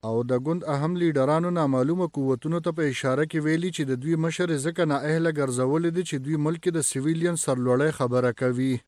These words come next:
د سترې محکمې د فیصلې په ضد د مسلم لیگ نواز ګوند پلویانو د پنجاب په بیلابیلو ښارونو کې احتجاجي مظاهرې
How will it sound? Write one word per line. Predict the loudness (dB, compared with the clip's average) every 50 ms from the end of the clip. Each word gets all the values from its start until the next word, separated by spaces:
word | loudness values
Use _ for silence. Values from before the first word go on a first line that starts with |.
| _ _
د | -10 -8 -6 -6
سترې | -6 -6 -4 -2 0 0 2
محکمې | 2 0 0 -2 -2 -2 0 0 0 0
د | 0 -2
فیصلې | -2 -2 -2 -2 -2 -2 0 0 2 0 0
په | 0 -2
ضد | -2 0 -2 -4 -2
د | -2
مسلم | 0 0 0 -2 -2 -2 -2 -2 0
لیگ | 0 -2 -2 0
نواز | -2 0 2 2 0 0 0
ګوند | -2 -2 -4 -2 -2
پلویانو | -2 0 0 0 0 0 0 0 0 0 0
د | -2 -2
پنجاب | -2 -2 -2 0 0 0 0 0 0 0
په | -2 -2
بیلابیلو | 0 0 0 0 0 0 0 0 0 0 0
ښارونو | -2 0 -2 0 0 0 0 -2 -2
کې | -2 -2
احتجاجي | -2 -2 -2 -2 -4 -2 0 0 0 0 0 0
مظاهرې | 0 0 0 2 2 2 2 2 2 0 -2